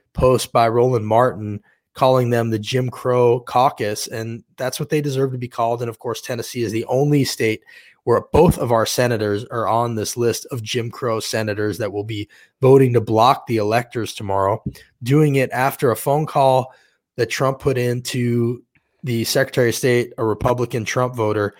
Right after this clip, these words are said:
in Georgia, making all of these ridiculous claims. But his team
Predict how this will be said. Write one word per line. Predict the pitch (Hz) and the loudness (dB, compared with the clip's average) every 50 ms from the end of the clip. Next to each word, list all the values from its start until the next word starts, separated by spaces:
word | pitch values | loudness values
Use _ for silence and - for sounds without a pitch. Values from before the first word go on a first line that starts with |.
| _ _ _ _ _ _ _ _ - | _ _ _ _ _ _ _ _ -2
in | 123 127 127 | 0 0 0
Georgia, | 113 117 123 123 139 131 110 107 110 107 104 104 104 - - _ _ _ _ _ _ | 2 4 4 6 6 6 4 4 2 4 4 2 -2 -6 -12 _ _ _ _ _ _
making | - 123 131 127 - 127 123 | 0 0 0 2 0 -2 -2
all | - 120 123 131 139 | 0 2 4 4 4
of | 131 120 | 4 4
these | 120 113 104 98 - | 2 0 0 -2 -2
ridiculous | 117 117 107 120 120 120 131 117 104 - | -4 -2 -2 -2 -2 0 0 -2 -2 -2
claims. | - - - 120 117 113 110 110 104 - | -4 -4 -2 -2 0 0 0 -2 -2 -4
But | - - 107 104 - - _ _ - _ _ _ _ | -2 -2 -2 -2 -2 -10 _ _ -20 _ _ _ _
his | _ - 143 139 139 139 135 123 - - - - _ _ _ _ _ _ _ - | _ 6 8 8 10 8 8 4 2 -4 -8 -14 _ _ _ _ _ _ _ -8
team | - - 147 139 131 127 123 120 120 127 | -4 -2 0 0 0 0 0 -2 -4 -8